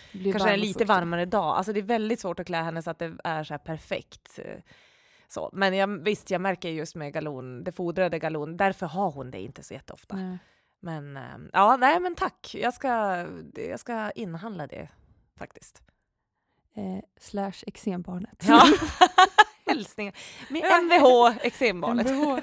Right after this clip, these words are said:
Speaker 1: eksembarnet.
Speaker 2: <laughs> Ja.
Speaker 1: Ja, men gud vad kul att se dig idag. Jag är ju
Speaker 2: Ja.
Speaker 1: så överväldigad idag
Speaker 2: Ja,
Speaker 1: av
Speaker 2: men
Speaker 1: dig.
Speaker 2: det är så roligt. Idag är vi verkligen så här, eh, d-, d-, idag är vi, eh, på olika nivå. Alltså jag är så här superfokuserad för jag har lite bråttom efteråt och, ja, du var dessutom sen.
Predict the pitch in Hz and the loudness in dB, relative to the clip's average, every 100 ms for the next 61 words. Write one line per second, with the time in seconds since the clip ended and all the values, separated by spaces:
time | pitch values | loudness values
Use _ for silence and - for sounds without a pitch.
0 | - 240 240 254 220 220 220 202 277 302 | -4 -4 -4 -4 -4 -4 -6 -6 -10 -12
1 | - - - - 190 180 160 180 208 - | -16 -18 -20 -12 -4 0 0 -2 -10 -8
2 | 262 277 302 294 254 330 311 - 339 302 | -6 -4 -4 -6 -8 -10 -10 -6 -6 -6
3 | 294 415 311 233 214 202 277 - - 254 | 0 2 4 4 4 2 0 -4 2 4
4 | 277 294 269 - 262 262 262 277 302 202 | 4 0 -2 2 2 2 -2 -4 -2 -2
5 | 202 196 196 190 185 277 294 320 339 302 | -4 -4 -4 -4 -2 4 6 8 6 4
6 | - 415 277 415 381 359 - 254 381 330 | 4 4 4 0 0 0 -2 0 0 0
7 | 254 240 202 208 196 208 170 165 - _ | 0 0 -2 -4 -6 -2 -2 -4 -8 _
8 | 190 180 170 170 175 196 226 269 302 349 | -2 0 0 -2 -4 -10 -8 -4 0 2
9 | 247 226 208 - _ 196 208 196 - - | 2 0 0 -4 _ -6 -4 -4 -6 -4
10 | 226 214 208 220 208 190 214 254 370 - | -4 -4 -4 0 2 2 0 -2 0 0
11 | - 196 - 233 262 285 320 277 - 170 | -2 -4 -2 0 0 0 2 0 -2 -6
12 | - 277 277 - 208 185 - 202 214 - | -6 -6 -6 -4 -4 -4 -6 -8 -8 -6
13 | 285 311 320 302 233 196 190 170 175 196 | -2 -2 -2 -2 -2 -4 -4 -8 -10 -10
14 | - 226 196 - - 190 262 285 277 - | -8 -8 -8 -10 -10 -4 -2 -2 -4 -8
15 | 196 185 170 214 175 196 185 185 180 165 | -4 -4 -2 -2 -2 -4 -6 -6 -6 -12
16 | 160 - 294 285 262 | -10 -8 -4 -4 -6